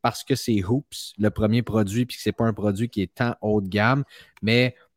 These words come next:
euh, il y a, il y a des gens, je me rappelle plus c'est qui, puis je suis désolé pour, euh, cet auditeur-là, le membre de notre groupe, qui a dit, euh, « En trois ans dans le hobby, je m'étais pas parti de nouvelles P C. » Tu sais, là,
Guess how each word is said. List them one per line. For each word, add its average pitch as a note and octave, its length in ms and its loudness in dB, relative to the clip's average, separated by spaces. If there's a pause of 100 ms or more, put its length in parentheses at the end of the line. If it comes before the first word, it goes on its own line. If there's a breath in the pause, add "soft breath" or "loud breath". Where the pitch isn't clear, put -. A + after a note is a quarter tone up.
(240)
euh, G2 280 0
il G2 100 -2
y G2+ 80 2
a, G2 140 0
il G2 160 -2
y G2 100 0
a G#2 60 0
des G#2 160 0
gens, B2 160 0
je G#2 80 -6
me A2 100 2
rappelle B2 260 2
plus C#3+ 140 -4
c'est G#2 160 -2
qui, A#2+ 160 -6
puis G2 140 -6
je - 40 -6
suis G2 180 -4
désolé A2+ 640 6
pour, A2 440 0
euh, F#2 220 -6
cet - 400 -8
auditeur-là, G#2+ 520 2
le G#2+ 120 4
membre A#2 200 4
de G#2 60 4
notre F#2+ 180 2
groupe, A2+ 300 2 (300 loud breath)
qui G#2 120 -4
a G2 80 2
dit, A#2 380 0 (320 soft breath)
euh, « G2 180 2 (280)
En A2 160 2
trois C#3+ 480 8
ans D3+ 120 4
dans C3 140 2
le A2 80 4
hobby, A2 640 2
je G2+ 100 -8
m'étais A2+ 220 0
pas D#3+ 140 -2
parti - 360 -2
de A#2+ 120 4
nouvelles A#2+ 580 4
P A2 240 0
C. » - 320 -6 (320)
Tu A#2 80 -4
sais, B2+ 80 -2
là, A#2 160 -4